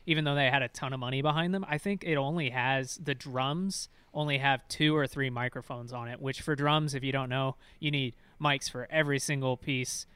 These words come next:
uh, on the kit, and then some of 'em need multiple mics. It's crazy.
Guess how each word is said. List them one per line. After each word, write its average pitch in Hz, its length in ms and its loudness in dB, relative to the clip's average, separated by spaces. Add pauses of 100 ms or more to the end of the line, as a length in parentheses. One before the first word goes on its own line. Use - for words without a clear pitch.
(200)
uh, 127 420 0 (100)
on 139 200 0
the 123 100 -4
kit, 147 320 4 (160)
and 135 160 -4
then 127 100 -2
some 143 220 0
of 131 100 0
'em 127 160 -2
need 127 360 -4 (300)
multiple 143 460 0
mics. 131 320 0
It's - 100 -8
crazy. 151 380 4